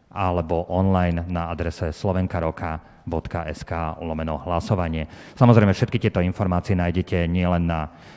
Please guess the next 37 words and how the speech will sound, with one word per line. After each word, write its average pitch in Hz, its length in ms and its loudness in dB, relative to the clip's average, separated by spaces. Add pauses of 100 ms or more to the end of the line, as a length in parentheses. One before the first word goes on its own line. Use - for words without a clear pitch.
W 101 80 4
W 98 200 10
W 92 60 4 (100)
ženský 92 360 0
web 85 200 0
bodka 90 400 0
es 78 120 -4
ká, 107 360 2 (240)
ale 92 280 4 (120)
aj - 40 0
na 85 120 2
stránke 85 440 -4
slovenkaroka 90 680 2
bodka 113 320 6
es 95 120 2
ká, 90 280 0 (440)
v - 40 4 (280)
aktuálnych 95 600 4
vydaniach 85 480 2
týždenníka 80 500 0
Slovenka 92 680 2 (280)
a 85 160 -2
zároveň 85 600 0 (120)
od 78 320 -6 (400)
dvadsiateho 90 480 0
druhého 82 320 2
marca 80 400 -4
aj 85 120 -2
na 85 120 0
obrazovkách 82 640 0
R 104 160 -2
T - 120 0
V 82 60 -2 (140)
S, 92 180 0 (380)
kedy 101 160 6
bude 92 240 6
prebiehať 80 640 -2